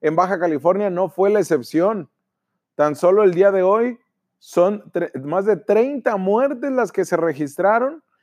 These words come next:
en un solo día, ¿eh? Elevando un pico importante en Baja California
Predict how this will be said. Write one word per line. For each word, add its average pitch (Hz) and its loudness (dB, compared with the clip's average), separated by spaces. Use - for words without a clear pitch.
en 202 2
un 311 -2
solo 294 4
día, 233 0
¿eh? 285 -10
Elevando 180 2
un 202 -4
pico 262 -6
importante 175 -2
en 147 -6
Baja 175 0
California 165 -4